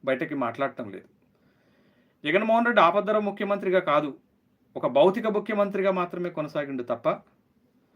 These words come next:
ఒక విధంగా మొ-, జగన్మోహన్ రెడ్డి పరువునే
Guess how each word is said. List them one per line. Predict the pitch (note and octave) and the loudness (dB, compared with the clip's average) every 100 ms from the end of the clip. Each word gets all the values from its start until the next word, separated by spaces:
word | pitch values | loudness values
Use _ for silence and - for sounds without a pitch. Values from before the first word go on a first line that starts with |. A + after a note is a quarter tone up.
| _ - | _ -6
ఒక | F3 | 0
విధంగా | G3 A3+ B3 | 0 2 2
మొ-, | A3 G3+ | 4 2
జగన్మోహన్ | E3 F3+ A3 A3 G#3+ G3+ | 2 2 2 4 2 2
రెడ్డి | F#3+ F#3+ F3 - _ _ _ _ _ | 0 2 2 -2 _ _ _ _ _
పరువునే | D#3+ G3 G#3+ G#3 F3+ | 4 4 4 4 0